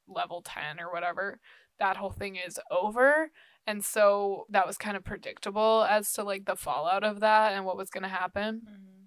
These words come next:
Speaker 1: I like the political one, like, second best, and I also just really like that.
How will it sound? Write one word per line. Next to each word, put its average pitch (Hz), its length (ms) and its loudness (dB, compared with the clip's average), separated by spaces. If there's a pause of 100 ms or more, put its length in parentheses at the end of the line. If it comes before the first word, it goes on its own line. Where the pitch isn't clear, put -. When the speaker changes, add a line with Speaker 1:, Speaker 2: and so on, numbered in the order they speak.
(160)
Speaker 1:
I 208 100 -2
like 196 240 -6
the 196 80 -10
political 190 500 -10
one, 190 180 -8
like, 170 160 -14 (160)
second - 440 -12
best, - 320 -8
and 175 80 -10
I 131 120 -8
also 104 380 -12
just - 260 -14
really 202 220 -8
like 208 280 -8
that. 220 260 2